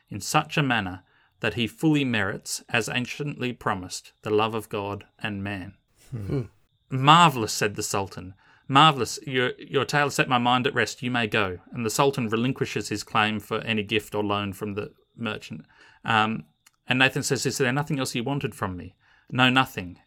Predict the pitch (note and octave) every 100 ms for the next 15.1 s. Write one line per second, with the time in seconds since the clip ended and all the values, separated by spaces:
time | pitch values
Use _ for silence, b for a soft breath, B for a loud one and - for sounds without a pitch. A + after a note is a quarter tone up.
0 | - A#2 A#2 B2+ B2+ C#3 B2 B2+ A2 C3
1 | C#3+ D#3 D3+ - _ _ _ - C#3+ D3+
2 | C#3+ C3+ C3 D#3 D3 C3+ C#3 C3 - C3
3 | B2 C#3 B2+ - C#3+ - A#2 B2 A#2+ F#2
4 | b b b b C#3 D3+ D3+ B2+ A2 G#2
5 | G2+ - _ - A#2+ A2 G#2 G#2 - B2
6 | A2+ A2+ A2 - - C#3 C3+ - - B2+
7 | C#3+ A#2+ A2 F2 - _ _ B2+ A#2+ C3+
8 | D3+ D3 B2 D3+ C#3 B2+ B2 A#2+ A2+ B2+
9 | B2+ C3 C3 B2 - - - - A2 -
10 | A#2+ - D3 D3 C3+ G#2+ B2+ - - G#2
11 | G#2+ b b b - A#2+ B2+ E3 D#3 C#3+
12 | C#3 C#3 G#2 - A#2 - C#3 - A#2+ A2+
13 | A2 B2+ B2 A#2 A#2+ A#2 F#2 F#2+ - A2
14 | A2 G#2+ A#2 A#2 A#2 G#2+ G2 G#2 A2 G2+
15 | -